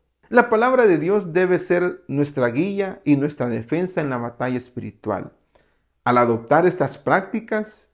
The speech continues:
nos preparamos para enfrentar los desafíos de la vida con la fuerza y protección que Dios nos ofrece. Para terminar, debemos tener siempre presente que la armadura de Dios es esencial para nuestra vida espiritual.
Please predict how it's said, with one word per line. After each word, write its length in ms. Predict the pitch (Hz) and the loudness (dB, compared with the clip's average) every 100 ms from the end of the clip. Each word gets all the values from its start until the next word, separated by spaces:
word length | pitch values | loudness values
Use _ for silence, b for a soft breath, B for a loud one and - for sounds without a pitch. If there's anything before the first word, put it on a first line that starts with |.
| - | -6
nos 180 | 131 - | -6 -2
preparamos 800 | 127 120 107 107 156 165 165 | -2 -2 0 0 2 0 -4
para 240 | - 131 123 | 0 0 0
enfrentar 560 | 117 113 110 107 143 | -2 -4 -6 0 0
los 160 | 156 147 | 0 -2
desafíos 640 | 127 120 110 - 160 170 | -4 -4 -6 -2 0 2
de 80 | 139 | 0
la 140 | 123 120 | -4 -2
vida 440 | 151 196 196 185 B B B | -4 -2 -4 -6 B B B
con 240 | - 147 127 | 2 2 2
la 120 | 113 | -4
fuerza 640 | - 185 202 180 - 190 | -2 0 0 -6 -10 -8
y 120 | 165 147 | -6 -4
protección 800 | 135 131 117 113 - 180 180 | -4 -4 -6 -8 -4 -4 -2
que 140 | 180 120 | -6 -2
Dios 320 | 131 170 170 | 2 2 0
nos 180 | 131 - | -6 -8
ofrece. 560 | - - 190 - - _ _ - | -10 -4 -4 -4 -12 _ _ -2
Para 260 | 185 196 | 0 4
terminar, 720 | 196 247 247 131 139 185 175 _ _ _ _ _ _ _ | 4 4 4 2 -2 -4 -10 _ _ _ _ _ _ _
debemos 520 | - 220 294 294 254 - | 4 4 4 -2 -2 -2
tener 320 | 165 175 185 | 0 0 -4
siempre 480 | - 196 214 214 190 | -2 0 0 0 0
presente 800 | - 131 - 214 156 - 135 - | 0 2 2 2 0 -4 -6 -2
que 120 | 143 | 0
la 140 | 131 | 0
armadura 760 | 135 139 135 127 120 147 233 254 | 0 0 0 -2 -2 -2 -4 -2
de 140 | 202 | 0
Dios 440 | 131 131 196 220 - - | 0 -2 -4 -4 -10 -2
es 200 | 151 165 | 0 0
esencial 720 | 156 170 160 - 240 214 127 B B B | 0 0 -2 -4 -4 -4 -6 B B B
para 240 | - 156 139 | 2 2 2
nuestra 400 | 139 139 - 110 | 0 -2 -6 -6
vida 280 | 127 165 127 | -4 -2 -2
espiritual. 760 | - 123 107 - 104 101 127 | -4 -8 -8 -10 -10 -10 -12